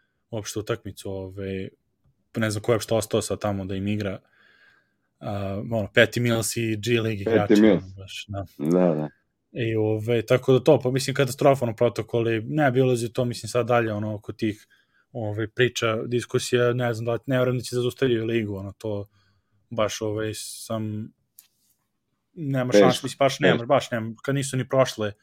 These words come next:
Speaker 1: ne vjerujem da će sada, samo će možda eventualno pooštre malo protokole, ono, da,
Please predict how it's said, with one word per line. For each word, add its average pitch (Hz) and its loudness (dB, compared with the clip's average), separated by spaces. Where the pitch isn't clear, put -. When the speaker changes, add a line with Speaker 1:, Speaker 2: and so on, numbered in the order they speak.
Speaker 1:
ne 120 -2
vjerujem 113 0
da 110 -6
će 107 -12
sada, 117 2
samo 117 -4
će - -10
možda 117 -2
eventualno 107 -6
pooštre 113 -4
malo 104 -6
protokole, 101 -8
ono, 101 -10
da, 98 -10